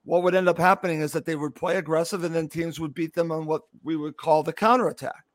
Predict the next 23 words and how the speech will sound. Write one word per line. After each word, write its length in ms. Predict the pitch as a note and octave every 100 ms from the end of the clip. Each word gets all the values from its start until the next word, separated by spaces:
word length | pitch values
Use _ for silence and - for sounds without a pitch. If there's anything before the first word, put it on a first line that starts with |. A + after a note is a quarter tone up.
| _ _ _ _ -
And 140 | E3+
they 80 | D#3
got 240 | D#3 D#3
beat 220 | F3+ E3 D#3+ _ -
over 380 | F3 E3 E3 F#3
and 80 |
over 320 | F#3+ A#3 A#3 D3+
on, 240 | C#3 B2 -
on 140 | D3+
these 200 | D3 C#3+
situations. 720 | D3 C3+ C3 B2+ - - - _ _ _ _
But 120 | -
they're 100 | A#3+
not 200 | B3+ C4
that 180 | B3+ A#3+
far 240 | A#3+ A3+ A3+
off. 360 | G3+ B2+ - _ _
They 80 | F3+
have 180 | F3+ F3+
the 80 | F3
talent 400 | F3+ F3 F3+ F3
to 120 | F3
compete, 360 | E3 C#3+ F3+